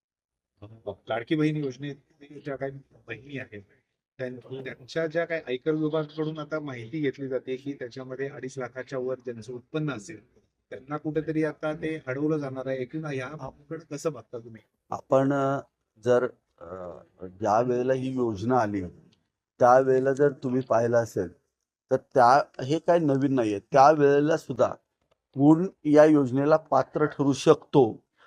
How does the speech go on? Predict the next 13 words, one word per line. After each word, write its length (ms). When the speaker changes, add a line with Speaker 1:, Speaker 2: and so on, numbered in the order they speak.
Speaker 2:
याची 240
जर 140
नियमावली 760
जर 120
पाहिली 380
असेल, 320
तर 60
ही 320
योजना 360
ज्या 320
वेळेला 280
तयार 280
केली 360